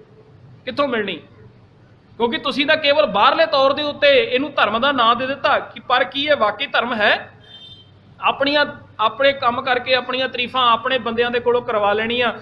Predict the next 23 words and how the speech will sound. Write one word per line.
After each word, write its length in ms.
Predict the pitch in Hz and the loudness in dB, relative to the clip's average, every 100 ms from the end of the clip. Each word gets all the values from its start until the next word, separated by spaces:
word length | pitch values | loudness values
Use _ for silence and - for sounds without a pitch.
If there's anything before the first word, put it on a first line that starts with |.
| - - 247 | -16 -4 0
ਇਹਨੂੰ 260 | 277 285 | 0 0
ਗੁਰੂ 200 | 226 233 | -2 -2
ਪਾਤਸ਼ਾਹ 320 | 240 233 240 | 2 0 0
ਨੇ 80 | 247 | -6
ਧਰਮ 320 | 240 202 185 | -2 -2 -2
ਨਹੀਂ 160 | 226 262 | -4 -4
ਮੰਨਿਆ। 480 | 247 214 220 214 180 - - | -6 -4 -2 -4 -4 -10 0
ਪਾਤਸ਼ਾਹ 300 | 214 220 262 | 0 0 -2
ਨੇ 100 | 254 | 2
ਆਖਿਆ, 300 | 240 247 - | 2 2 -2
"ਜੇ 360 | 196 202 226 | -2 0 2
ਮੁਕਤੀ 420 | 269 254 - 262 262 | 2 -2 -6 -8 -4
ਚਾਹੁੰਦਾ 360 | 254 277 294 | -4 -2 -2
ਹੈ 80 | 269 | -2
ਨਾ, 220 | 277 285 - - - | -4 -6 -12 -20 -10
ਤੇ 60 | 247 | -10
ਬੰਧਨਾਂ 480 | 180 185 220 262 269 | -6 -6 -2 -2 -2
ਤੋਂ 140 | 254 | -2
ਛੁਟਕਾਰਾ 540 | 240 202 196 190 208 | -4 -8 0 2 2
ਤੈਨੂੰ 360 | 214 220 214 220 | -2 -6 -8 -8
ਪਾਉਣਾ 260 | 185 170 175 | -6 -6 -6
ਪਏਗਾ 340 | 170 190 208 | -8 -8 -10
ਪਹਿਲਾਂ। 260 | - 151 | -14 -20